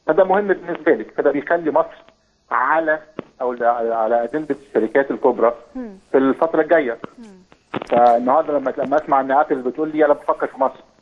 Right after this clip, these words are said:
Speaker 1: ما كنتش بسمع الكلام ده قبل كده، فلما اسمع الكلام ده ابدا انا ك-، ك-، كمصري ابدا افكر، لا فعلا مصر الفتره الجايه بقى عندها potential، امكانيات عاليه جدا لجذب الاستثمارات، لازم استغل محفل زي كده، محفل دولي،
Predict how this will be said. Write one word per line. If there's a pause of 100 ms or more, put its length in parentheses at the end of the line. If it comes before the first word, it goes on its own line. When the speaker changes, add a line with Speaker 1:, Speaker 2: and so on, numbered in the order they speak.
(120)
Speaker 1:
ما
كنتش
بسمع
الكلام
ده
قبل
كده،
فلما
اسمع
الكلام
ده
ابدا (280)
انا
ك-،
ك-،
كمصري (200)
ابدا
افكر،
لا
فعلا
مصر (480)
الفتره
الجايه
بقى
عندها
potential،
امكانيات
عاليه
جدا
لجذب
الاستثمارات، (540)
لازم
استغل
محفل
زي
كده،
محفل
دولي،